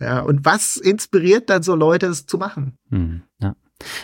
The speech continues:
Speaker 2: Da muss ich gerade an diesen Spruch denken, "Machen ist wie Wissen, nur krasser." Äh, das ist ja so ein typischer <laughs> T-Shirt-Spruch. Aber er, äh, ist natürlich, äh, total wahr.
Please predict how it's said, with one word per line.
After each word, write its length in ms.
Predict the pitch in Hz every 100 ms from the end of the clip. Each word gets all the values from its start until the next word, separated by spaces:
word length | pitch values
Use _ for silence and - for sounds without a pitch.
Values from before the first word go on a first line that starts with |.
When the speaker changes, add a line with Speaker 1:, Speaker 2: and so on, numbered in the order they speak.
| -
Speaker 2:
Da 40 |
muss 140 | 104 110
ich 80 |
gerade 220 | - 113 110
an 100 | 107
diesen 180 | 98 95
Spruch 360 | - 120 123
denken, 600 | - 123 120 120 117 113 101
"Machen 380 | 110 117 127
ist 180 | 120 -
wie 140 | 110 110
Wissen, 240 | - 117
nur 120 | 113
krasser." 500 | - 123 - 110 131 - - - - _
Äh, 280 | - 107 104 107
das 140 | 104
ist 60 | -
ja 60 | 104
so 40 |
ein 60 | 101
typischer 380 | 151 131 - -
<laughs> 340 | - 107 120
T-Shirt-Spruch. 760 | - 185 120 - - 107 123 - - - - 107
Aber 180 | 117 139
er, 340 | 135 139 135 -
äh, 520 | 123 - - 85 -
ist 160 | -
natürlich, 520 | 147 131 135 131 - -
äh, 140 | 127
total 380 | - 120 127 131
wahr. 300 | 160 85